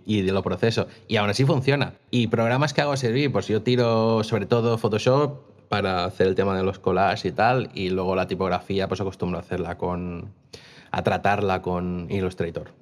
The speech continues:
Y, y si me apuras, algún diseño cojo y lo, le paso algún filtro de alguna aplicación del móvil para acabar de, de tenerlo bien, porque quizá, o sea, una de las cosas que,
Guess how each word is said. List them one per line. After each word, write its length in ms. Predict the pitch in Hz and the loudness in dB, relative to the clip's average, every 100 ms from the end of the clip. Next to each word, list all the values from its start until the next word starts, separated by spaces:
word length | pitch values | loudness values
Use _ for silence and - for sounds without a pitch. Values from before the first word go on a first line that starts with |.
| - - | -16 -4
Y, 540 | 104 98 98 98 - - | -2 0 0 0 -2 -2
y 280 | 110 107 98 | 0 2 2
si 120 | 110 | 0
me 80 | 107 | 0
apuras, 640 | 104 127 135 147 143 - | 2 4 4 4 0 -2
algún 340 | 101 104 113 | -2 0 0
diseño 920 | 117 110 123 113 110 110 110 107 101 95 | 0 2 2 2 0 0 0 2 0 0
cojo 280 | 107 120 120 | 0 2 2
y 60 | |
lo, 420 | 107 98 95 92 | 4 2 2 0
le 160 | 95 95 | -2 0
paso 220 | 95 - | 0 2
algún 240 | 101 98 92 | 2 0 -2
filtro 380 | 101 92 95 | -2 0 0
de 60 | 92 | 0
alguna 220 | 92 98 | 0 0
aplicación 420 | 92 92 92 95 | 0 -2 0 -2
del 140 | 92 90 | -2 -2
móvil 340 | 92 98 135 | 0 0 0
para 180 | 139 92 | 0 0
acabar 460 | 87 92 92 92 90 | 0 0 0 -2 -2
de, 500 | 95 90 87 92 - - | -2 0 -2 -4 -8 -2
de 180 | 101 | 0
tenerlo 460 | 95 101 98 98 95 | 2 0 2 2 2
bien, 340 | 98 127 135 - | 4 2 0 -2
porque 500 | 110 - 98 95 92 - _ - - | -2 0 2 2 -2 -6 _ -20 -4
quizá, 640 | 113 - 135 139 - - 117 | -2 2 2 2 -2 -10 -6
o 40 | |
sea, 300 | - 120 101 | 0 2 2
una 140 | 117 135 | 2 4
de 60 | 131 | 4
las 160 | 135 | 2
cosas 320 | 156 147 139 - | 2 0 -2 -2
que, 920 | 131 127 123 123 120 120 117 110 | 2 6 6 6 4 4 0 -2